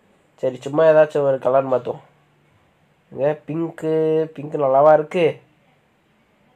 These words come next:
ஆ, ப்ளூ கலர் வைப்போமா? ஓகே, ப்ளூ கலர் வைப்போம், கைஸ். மேலே எல்லோ. வீடு கேவலமா தான் இருக்கும்.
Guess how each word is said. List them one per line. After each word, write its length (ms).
ஆ, 200
ப்ளூ 200
கலர் 260
வைப்போமா? 380
ஓகே, 220
ப்ளூ 120
கலர் 240
வைப்போம், 360
கைஸ். 260
மேலே 440
எல்லோ. 320
வீடு 260
கேவலமா 480
தான் 100
இருக்கும். 760